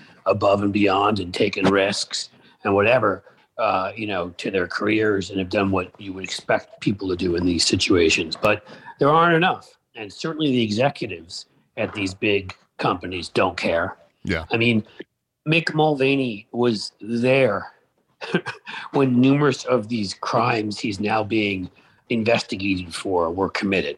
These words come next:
Speaker 2: Yeah. Was he ever confirmed as chi-, <laughs> as chief of staff, or was he just acting chief of staff? I have no, I,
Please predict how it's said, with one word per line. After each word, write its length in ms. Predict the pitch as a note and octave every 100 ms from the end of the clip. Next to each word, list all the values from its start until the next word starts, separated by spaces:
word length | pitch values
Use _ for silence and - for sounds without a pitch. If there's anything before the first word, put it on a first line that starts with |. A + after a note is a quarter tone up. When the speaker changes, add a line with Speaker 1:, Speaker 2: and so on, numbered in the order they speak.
| _
Speaker 2:
Yeah. 240 | A#2+ G#3+ - - - _ -
Was 320 | D#3 F#3+ G3
he 100 | G#3+
ever 160 | A3+
confirmed 480 | C4 A3 E3+ G#3+ A#3+
as 160 | A3 -
chi-, 260 | C#3 A3 -
<laughs> 20 |
as 140 | F3+
chief 260 | - G3 F#3+
of 120 | F#3
staff, 280 | - D#3+ E3
or 120 | E3
was 160 | C#3+ C#3
he 80 | D3+
just 160 | B2+
acting 400 | A#2+ C3 - B2+
chief 240 | A#2+ A#2+ G2+
of 100 | G2+
staff? 420 | A2+ G2 C#2+ - - - - -
I 120 | - C#3
have 200 | C3 A#2+
no, 280 | B2+ B2+
I, 140 | A#2+